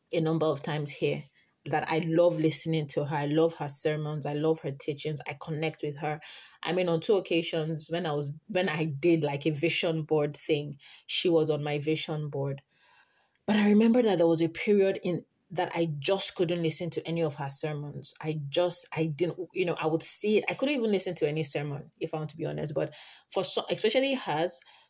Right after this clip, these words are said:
you know, for someone who I would, whenever I see the notification on YouTube or whatever, I, like, I would plan my weekend around it.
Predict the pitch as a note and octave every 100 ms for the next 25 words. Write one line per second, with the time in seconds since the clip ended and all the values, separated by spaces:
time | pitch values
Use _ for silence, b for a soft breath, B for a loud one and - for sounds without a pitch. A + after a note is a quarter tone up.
0 | _ - F3 E3 E3+ G#3+ G#3+ A3 G#3+ G3+
1 | - D#3+ G#3 E3 F3+ F#3+ G3+ E3+ - F#3
2 | E3+ D#3+ D#3 D3+ - D#3+ D#3+ G3 F3+ G3+
3 | F3 D3 D3+ E3 E3 - D#3+ C#3+ D3 D3
4 | E3 D3+ D#3 D3 D3 C#3+ C#3 D3+ C#3 -
5 | - G3 F3+ F3 F3+ G3+ b b D#3 D#3
6 | D3+ D#3+ F#3 - F3 E3+ D3+ D3 D3 D#3+
7 | D#3+ D#3+ D3 C#3